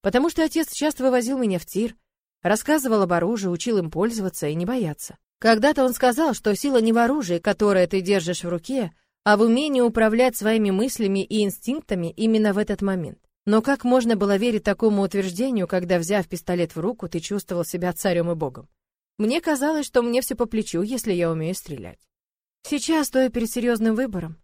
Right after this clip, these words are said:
продолжить свои отношения с принцессой или разорвать их, позволив ей найти более надёжную кандидатуру,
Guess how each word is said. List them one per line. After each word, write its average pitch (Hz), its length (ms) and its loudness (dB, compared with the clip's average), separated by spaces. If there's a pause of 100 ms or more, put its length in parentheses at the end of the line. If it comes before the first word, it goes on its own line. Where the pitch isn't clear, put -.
(200)
продолжить 214 500 0
свои 202 140 -2
отношения 185 500 -2
с 165 60 -6
принцессой 196 600 -6
или 170 240 -4
разорвать 165 580 -4
их, - 160 -18 (460)
позволив 220 460 2
ей 214 120 0
найти 208 240 -2
более 196 260 0
надёжную 175 460 -2
кандидатуру, 165 760 -6